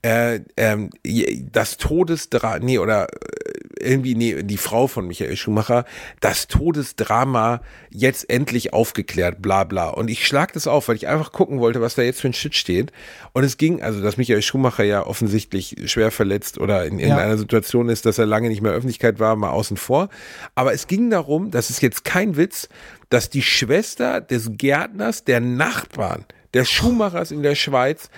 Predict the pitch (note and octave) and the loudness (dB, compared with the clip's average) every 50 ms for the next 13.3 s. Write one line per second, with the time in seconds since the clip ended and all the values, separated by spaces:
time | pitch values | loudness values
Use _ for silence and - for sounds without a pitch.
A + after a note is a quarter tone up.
0 | - - - C3 C#3 - - - - - A2 G2+ G2 F#2 - - - - - _ | -20 -4 -2 -2 -2 -2 -4 -8 -6 -2 -2 -2 -2 -2 -6 -10 -14 -16 -18 _
1 | _ - - F3 D#3 D#3 D#3 D3 B2 - - E3 D#3 D3+ D3 D3 C3+ C#3 C#3+ C#3+ | _ -6 -2 0 2 2 0 -2 -4 -2 0 0 2 2 2 2 2 2 2 4
2 | E3+ G3 F#3 - G3 E3+ E3+ E3+ E3 - - - - - - - - - C3+ B2+ | 4 4 4 4 4 4 2 2 0 -4 -12 -20 -20 -20 -20 -6 -2 0 0 2
3 | C#3 D#3+ F#3+ - G#3 G#3+ A#3+ A#3 - _ _ _ _ - - - - D3+ D#3+ D3+ | 4 2 2 0 -2 -6 -6 -6 -10 _ _ _ _ -20 -8 -2 0 0 2 0
4 | C#3+ A#2+ B2 F3+ G#3+ - A3+ G3 D3 B2 C3 D#3+ - - - - - - - B2 | -2 -2 -2 -2 -2 -2 -2 -4 0 0 0 0 0 -2 -8 -16 -14 -4 0 0
5 | E3 E3+ - G3+ E3+ D3+ D#3 F#3 - - - - - - - - - B2+ - - | 2 2 4 2 2 2 0 -2 -2 -6 -14 -20 -20 -20 -12 -6 -4 -4 -2 0
6 | D3+ D#3 E3+ G#3+ G#3+ G3 F3 D3 - C#3 C#3 - - C3 - - G3+ A#3 A3+ - | 0 2 2 2 2 2 0 0 -4 -6 -6 -8 -8 -6 0 0 2 2 0 0
7 | - E3 C#3+ D3 D3 B2+ - C3+ C#3 - - - A#3 A#3 - - - C#3 C3 B2 | 0 2 2 2 2 2 0 0 0 0 2 2 2 2 0 -2 -2 2 2 2
8 | B2 B2 C3 A#2+ C3+ D3 E3 F#3 F3+ D3+ C#3 C3+ C#3+ D3+ C#3+ B2+ C#3+ D#3+ F#3+ - | 4 2 2 2 2 2 2 0 0 0 0 2 2 2 0 2 2 2 0 0
9 | - F3 A2+ G#2+ G2+ G#2+ C3+ E3+ - - - - - - - - - - D3 D3 | -2 -2 0 2 2 2 0 -2 -6 -10 -16 -20 -20 -20 -20 -10 -2 0 2 2
10 | C3 B2 A2+ - - - C#3 A#2+ B2+ B2 - - - G2+ F#2+ F2+ - - - - | 2 0 -2 -4 -2 -2 -2 -2 -2 -4 -4 -4 -2 0 0 0 -2 -6 -16 -20
11 | - - - - - C3+ C3+ D3 B2+ C3+ F#3+ G#3 - - - - - - B2 D3+ | -18 -10 -2 2 2 2 2 2 0 -2 -2 -2 -4 -4 -6 -8 -6 -4 -2 0
12 | - - D#4 - - - - - D#3 E3+ F3 D#3+ - E3 - - D3 E3 F3 D#3+ | 0 2 2 2 2 2 2 2 2 2 2 2 2 0 0 2 2 2 2 2
13 | F3+ F#3+ A#3 A3 A3+ G3+ | 0 -2 -2 -2 -4 -4